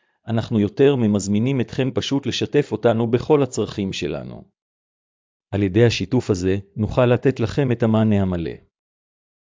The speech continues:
אל תשכחו כמובן למדוד את השטח היטב,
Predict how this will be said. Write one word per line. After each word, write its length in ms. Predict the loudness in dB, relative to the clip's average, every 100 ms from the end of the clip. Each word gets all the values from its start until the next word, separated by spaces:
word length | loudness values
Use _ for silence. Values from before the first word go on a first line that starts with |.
| _ _
אל 100 | -6
תשכחו 500 | -4 -6 -6 -4 -2
כמובן 460 | 0 -2 2 2 4
למדוד 340 | 2 2 0
את 120 | 0 -2
השטח 420 | -2 0 0 0
היטב, 440 | -4 2 2 2